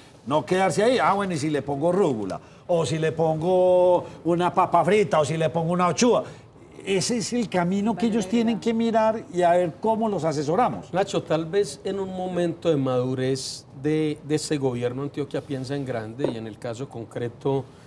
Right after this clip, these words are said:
Speaker 2: de esta diputación de, de Carlos Ríos y los que hoy estamos como diputados,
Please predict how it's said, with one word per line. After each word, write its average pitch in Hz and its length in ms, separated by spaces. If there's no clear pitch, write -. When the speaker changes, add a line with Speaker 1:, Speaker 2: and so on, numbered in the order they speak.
Speaker 2:
de 127 160
esta 139 240
diputación 117 880
de, 131 340
de 127 260
Carlos 135 380
Ríos 123 320
y 117 40
los 110 180
que 113 100
hoy 117 120
estamos 135 640
como 156 300
diputados, 156 840